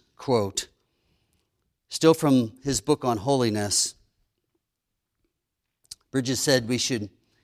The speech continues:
use the language of disobedience rather than defeat. Again, uh, addressing the matter of holiness, I think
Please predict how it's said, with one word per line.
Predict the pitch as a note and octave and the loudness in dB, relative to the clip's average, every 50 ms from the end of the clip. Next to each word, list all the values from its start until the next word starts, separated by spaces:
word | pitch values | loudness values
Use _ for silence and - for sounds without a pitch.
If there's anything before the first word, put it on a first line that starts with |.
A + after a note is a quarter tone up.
| _ - | _ 0
use | C3 D#3 D3+ - | 2 2 2 2
the | D3+ | 0
language | C3 B2 B2+ C3+ D3 C#3+ C3 C#3 C3 G2+ B2+ | 0 2 2 2 2 2 2 0 0 -2 -4
of | B2+ A#2 F#2+ F#2 - _ _ _ _ _ _ - | -6 -6 -8 -10 -18 _ _ _ _ _ _ -4
disobedience | A2 D#3 D#3 - - D3 B2 G2 F2 C3 C3 C3+ C3+ C#3 B2 G#2 F#2 F2+ - - - - - - - _ _ _ _ _ _ _ _ _ _ _ - | -2 0 2 4 4 2 2 2 2 2 4 4 4 4 2 2 -2 -4 -2 -2 0 0 0 0 -2 _ _ _ _ _ _ _ _ _ _ _ -4
rather | - A#2 A#2+ B2+ B2 C3 B2+ | 0 2 2 2 2 0 -2
than | G2+ B2 A#2+ A#2 A2 | -2 -2 -4 -2 -4
defeat. | - A#2+ - - - - - D#3 C3 A2 G2 - - - - - _ _ _ _ _ _ _ _ _ _ _ _ | -6 -6 -8 -10 -8 -4 -4 -2 -2 -4 -4 -6 -6 -6 -6 -8 _ _ _ _ _ _ _ _ _ _ _ _
Again, | - C#3 A#2+ F3+ F#3+ F3+ D3 C3 C3+ C3+ - - _ _ _ _ _ _ _ _ _ _ | -6 0 4 6 6 6 6 4 0 -2 -6 -10 _ _ _ _ _ _ _ _ _ _
uh, | C3 C3 C3 B2 A#2+ A#2 A#2 A2+ A#2 - _ _ _ _ | -10 -8 -8 -6 -8 -8 -10 -10 -12 -16 _ _ _ _
addressing | - C#3 B2 - E3+ F3+ F3+ - F#3+ F3 | -6 -4 0 4 4 4 4 2 2 2
the | E3 D#3 | 2 4
matter | D#3 D#3+ D#3+ D3+ | 4 4 4 4
of | D3 B2+ | 2 0
holiness, | - - D#3 E3+ E3 D#3+ D3 C3+ C3+ C3+ C3+ | -2 -2 0 2 4 4 4 2 0 -2 -2
I | D3 | -4
think | C3+ C#3 C3+ B2+ A#2+ | -4 -4 -4 -4 -6